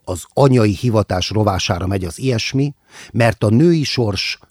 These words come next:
tanulás által nagyon is el lesz hanyagolva. Ráadásul hallom,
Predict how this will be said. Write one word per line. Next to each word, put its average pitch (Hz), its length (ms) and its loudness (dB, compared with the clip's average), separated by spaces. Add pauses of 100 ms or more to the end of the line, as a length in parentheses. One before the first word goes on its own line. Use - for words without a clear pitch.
(120)
tanulás 151 560 4
által 147 380 2
nagyon 156 300 4
is - 140 0
el 139 200 0
lesz 117 260 -2
hanyagolva. 80 760 -6 (840)
Ráadásul 113 600 -4
hallom, 95 520 -4